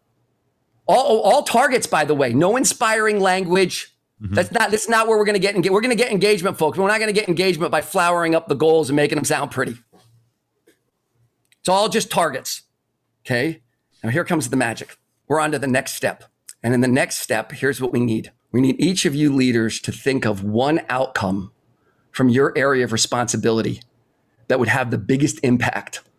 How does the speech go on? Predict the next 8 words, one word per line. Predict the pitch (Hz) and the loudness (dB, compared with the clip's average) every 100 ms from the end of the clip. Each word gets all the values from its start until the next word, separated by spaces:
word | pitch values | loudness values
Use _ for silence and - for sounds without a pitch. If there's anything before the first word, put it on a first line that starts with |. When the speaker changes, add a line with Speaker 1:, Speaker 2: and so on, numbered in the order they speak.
| _ _ _ _ - | _ _ _ _ -4
Speaker 1:
on | 120 113 | 0 2
one | 123 | 2
of | 120 | 2
these | 120 107 | 2 2
wigs. | 113 107 92 - - _ _ - | 0 -2 -4 -8 -10 _ _ 0
We | 117 151 | 2 4
might | 143 151 175 | 4 2 0
veto | 113 117 151 - 113 107 | -2 0 0 0 -2 -4